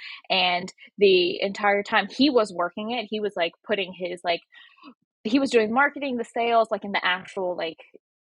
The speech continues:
doing the trucking and, like, being gone on the road and doing the shipments and all of that,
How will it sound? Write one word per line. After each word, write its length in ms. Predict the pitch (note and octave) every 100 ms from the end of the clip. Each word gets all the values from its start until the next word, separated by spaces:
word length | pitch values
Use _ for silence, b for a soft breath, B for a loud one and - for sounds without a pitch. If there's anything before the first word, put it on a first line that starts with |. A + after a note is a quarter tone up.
| _ _ - G#3
doing 360 | G3+ F#3+ F#3+
the 80 | F3+
trucking 500 | - D#3+ - G3 G3
and, 60 | F#3
like, 220 | F3 F3
being 280 | F#3+ F#3 F#3
gone 320 | F3 E3+ F3+
on 240 | D#3+ F#3 F3+
the 100 | F3
road 460 | F3+ F#3+ G3 G3+
and 180 | G3 F#3+
doing 200 | G3 G3+
the 100 | G#3
shipments 480 | G#3 G#3+ G#3 G#3+ G#3
and 140 | G3
all 200 | F3 F#3+
of 80 | G3+
that, 280 | G#3 G#3